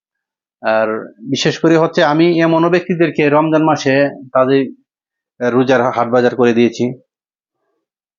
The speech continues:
অতএব যে ঈদে সেমাই চিনি এই সমস্ত দিয়েছি, কাপড় চোপড় দিয়েছি, যাকে যতটুকু সাধ্য অনুযায়ী যতটুকু পারি দিয়েছি।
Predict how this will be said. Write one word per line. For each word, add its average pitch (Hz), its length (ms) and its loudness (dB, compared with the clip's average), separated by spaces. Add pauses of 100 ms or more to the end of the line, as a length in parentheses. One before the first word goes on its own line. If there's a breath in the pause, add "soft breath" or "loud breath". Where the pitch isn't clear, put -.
(380)
অতএব 123 300 -2
যে 123 300 2 (2500 loud breath)
ঈদে 139 480 2 (260)
সেমাই 143 320 0
চিনি 127 340 0
এই 123 80 2
সমস্ত 127 360 -2
দিয়েছি, 127 240 0
কাপড় 123 340 -2
চোপড় 127 180 2
দিয়েছি, 120 320 -2
যাকে 160 280 -2
যতটুকু 170 500 0 (100)
সাধ্য 147 260 -2
অনুযায়ী 156 320 0
যতটুকু 151 400 -2
পারি 143 220 0
দিয়েছি। 120 560 -8